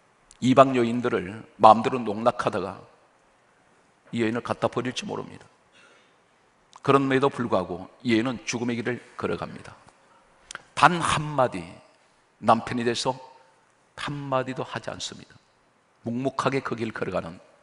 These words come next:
이 모습 속에 이 사라는 남편을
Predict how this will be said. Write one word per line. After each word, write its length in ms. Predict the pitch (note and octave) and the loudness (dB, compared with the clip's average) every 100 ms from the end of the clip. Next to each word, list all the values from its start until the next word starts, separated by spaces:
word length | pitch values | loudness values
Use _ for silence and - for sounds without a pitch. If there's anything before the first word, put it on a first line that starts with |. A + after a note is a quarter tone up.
| _ _ _ _ - | _ _ _ _ -6
이 100 | G#2+ | -4
모습 360 | G2 - G#2+ | -2 -4 -6
속에 420 | - F#2 E2+ D#2+ D#2+ _ _ _ _ _ _ _ _ _ - - _ _ _ - | -6 -4 -6 -8 -16 _ _ _ _ _ _ _ _ _ -20 -20 _ _ _ -2
이 120 | D3 | 2
사라는 600 | - A#2+ A2+ C3+ C3+ G#2+ | 6 8 8 6 2 -2
남편을 680 | A#2 G#2 A2+ B2+ C#3 F#2 F2 | 4 4 4 -4 -4 -4 -10